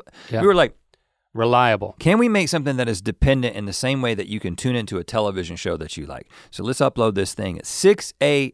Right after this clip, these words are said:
Speaker 2: M Eastern Standard Time every single day without exception." Unless there's some crazy technical problem, and it's only happened a few times out of two thousand episodes.
Speaker 1: Right.
Speaker 2: Let's talk to the audience as an individual for the most part, right? We're talking to you.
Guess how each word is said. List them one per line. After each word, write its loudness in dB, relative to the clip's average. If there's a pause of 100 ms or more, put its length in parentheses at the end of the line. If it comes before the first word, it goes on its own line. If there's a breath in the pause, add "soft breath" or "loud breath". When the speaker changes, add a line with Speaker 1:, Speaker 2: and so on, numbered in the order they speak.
Speaker 2:
M 0
Eastern -2
Standard -2
Time 2 (300 soft breath)
every 4
single -2
day 0
without 4
exception." -10 (640 soft breath)
Unless -4
there's -2
some -8
crazy -2
technical -4
problem, 0
and -8
it's -8
only -2
happened -2
a -10
few -4
times -4
out -4
of -12
two -10
thousand -10
episodes. -20 (120)
Speaker 1:
Right. -2
Speaker 2:
Let's -2
talk 2
to 4 (880)
the 2
audience 4
as -2
an -2
individual 2
for -4
the -6
most -8
part, -6
right? 2
We're -8
talking -2
to -10
you. -4